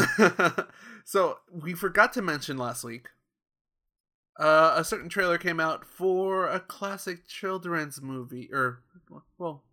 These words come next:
Speaker 1: book, cartoon, movies.
Speaker 2: Oh, is it Winnie the Pooh?
Speaker 1: Yeah.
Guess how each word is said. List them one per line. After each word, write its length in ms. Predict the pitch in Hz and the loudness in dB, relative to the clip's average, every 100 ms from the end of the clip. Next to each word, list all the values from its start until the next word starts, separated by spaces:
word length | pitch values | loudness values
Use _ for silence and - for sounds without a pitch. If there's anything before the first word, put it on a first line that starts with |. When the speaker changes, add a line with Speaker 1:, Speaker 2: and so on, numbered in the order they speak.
| _ - | _ -2
Speaker 1:
book, 320 | 151 151 - _ _ - | -2 -2 -8 _ _ -8
cartoon, 680 | 139 - 151 143 143 139 - _ | -6 -6 -10 -10 -10 -14 -18 _
movies. 380 | 139 135 131 131 | -12 -10 -8 -6
Speaker 2:
Oh, 240 | 120 104 92 - _ _ _ | -4 -4 -6 -14 _ _ _
is 140 | 113 110 | -8 -6
it 120 | 104 | -4
Winnie 240 | 110 110 | -4 -6
the 100 | 107 | -8
Pooh? 240 | 101 127 151 _ _ | -8 -6 -6 _ _
Speaker 1:
Yeah. 300 | 143 127 110 | -6 -4 -4